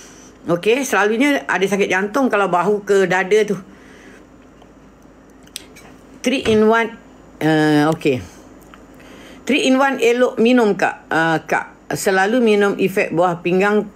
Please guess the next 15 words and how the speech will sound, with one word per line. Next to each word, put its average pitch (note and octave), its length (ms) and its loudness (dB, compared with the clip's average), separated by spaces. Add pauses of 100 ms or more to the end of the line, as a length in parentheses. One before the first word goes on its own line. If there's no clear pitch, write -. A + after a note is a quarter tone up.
(180)
Lagi F3 400 -2
satu, G3+ 560 0 (320)
saya F#3 720 2 (400)
buat D#3+ 320 0
P F3 80 0
R E3+ 240 -2
P E3 160 -2
lutut. E3 480 0
Uh, D#3 240 0
three B3+ 320 -2
in A3+ 80 2
one A3+ 240 0
sangat A3+ 560 -4
tidak E3+ 240 0
bagus. C#3+ 480 -2